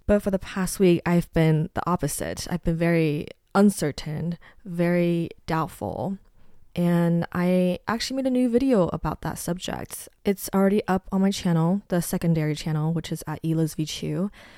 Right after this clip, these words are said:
And I basically talk about how one is figuring out life in their twenties.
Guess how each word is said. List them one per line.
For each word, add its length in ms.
And 100
I 40
basically 260
talk 220
about 480
how 720
one 580
is 240
figuring 480
out 240
life 440
in 280
their 120
twenties. 540